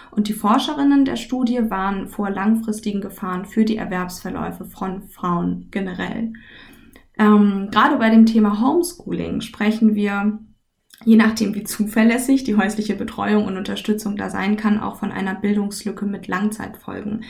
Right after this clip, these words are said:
Also beispielsweise ein schlechterer Zugang zum Arbeitsmarkt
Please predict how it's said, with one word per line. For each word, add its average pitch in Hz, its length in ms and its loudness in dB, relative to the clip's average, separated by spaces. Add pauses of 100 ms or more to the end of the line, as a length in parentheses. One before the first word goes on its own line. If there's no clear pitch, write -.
(380)
Also 185 220 -4
beispielsweise 190 720 -6
ein 202 100 -10
schlechterer 202 500 -8
Zugang 214 380 -2
zum - 180 -6
Arbeitsmarkt 202 840 -2